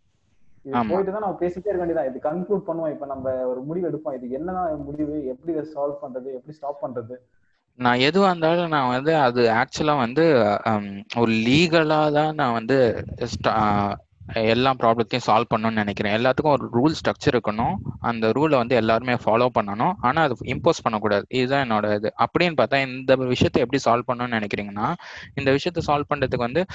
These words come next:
Speaker 2: சொசைட்டி வந்து எப்போதுமே வந்து தானா வந்து திருந்தவே திருந்தாது. No society will come forward to change. அது நீங்க ஹிஸ்டரியில நீங்க ஃபர்ஸ்ட்ல இருந்து பாத்தீங்கன்னா, ஒவ்வொரு கண்ட்ரியோட ஹிஸ்டரி படிச்சீங்கன்னா அப்படிதான் இருக்கும். ஆ, லா ஒண்ணு நீ-, நீங்க கொண்டு வந்தாதான் that, uh,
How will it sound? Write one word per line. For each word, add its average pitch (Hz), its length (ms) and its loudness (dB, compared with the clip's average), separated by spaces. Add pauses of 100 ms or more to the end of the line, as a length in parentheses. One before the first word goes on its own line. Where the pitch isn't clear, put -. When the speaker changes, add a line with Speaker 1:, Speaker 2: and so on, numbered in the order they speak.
(280)
Speaker 2:
சொசைட்டி 202 480 2
வந்து 143 180 4
எப்போதுமே 151 380 4
வந்து 139 260 0
தானா 151 400 4
வந்து 131 480 4 (100)
திருந்தவே 127 300 4 (100)
திருந்தாது. 104 360 0 (720)
No 120 440 -2
society 139 360 2
will - 20 -4 (100)
come 120 80 0 (100)
forward 117 360 2
to - 160 -2
change. 110 220 2
அது 110 160 2
நீங்க 110 180 -2
ஹிஸ்டரியில 120 680 2
நீங்க 113 80 -6
ஃபர்ஸ்ட்ல 110 420 -2
இருந்து 139 120 -2
பாத்தீங்கன்னா, 117 520 0 (360)
ஒவ்வொரு 131 280 4 (100)
கண்ட்ரியோட 135 340 2
ஹிஸ்டரி 139 200 0
படிச்சீங்கன்னா 127 480 0
அப்படிதான் 117 180 2
இருக்கும். 107 260 0 (440)
ஆ, 107 160 2
லா 139 680 6
ஒண்ணு 156 280 2
நீ-, 127 360 -2
நீங்க 117 280 0
கொண்டு 139 320 2
வந்தாதான் 117 460 2
that, 135 100 4 (300)
uh, 107 160 4